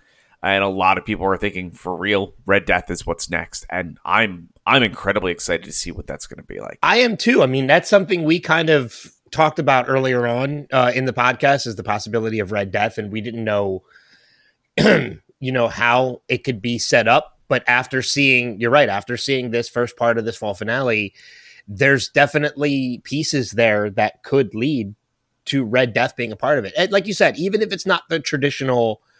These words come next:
Speaker 2: way of Red Death that we know, it being Bruce Wayne, but, you know, in a different form, it still absolutely could work.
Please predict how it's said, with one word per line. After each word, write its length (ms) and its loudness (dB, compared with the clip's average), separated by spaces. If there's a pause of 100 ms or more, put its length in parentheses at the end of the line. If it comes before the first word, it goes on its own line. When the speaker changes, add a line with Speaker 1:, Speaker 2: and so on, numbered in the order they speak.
(280)
Speaker 2:
way 440 4
of 280 -2
Red 180 2
Death 240 2
that 180 0
we 160 -2
know, 420 4
it 160 -6
being 260 -6
Bruce 300 -8
Wayne, 440 -2 (560)
but, 280 2
you 140 -2
know, 140 2
in 80 2
a 140 2
different 440 -4
form, 560 -2 (800)
it 200 0
still 560 4
absolutely 880 0
could 160 -4
work. 400 -4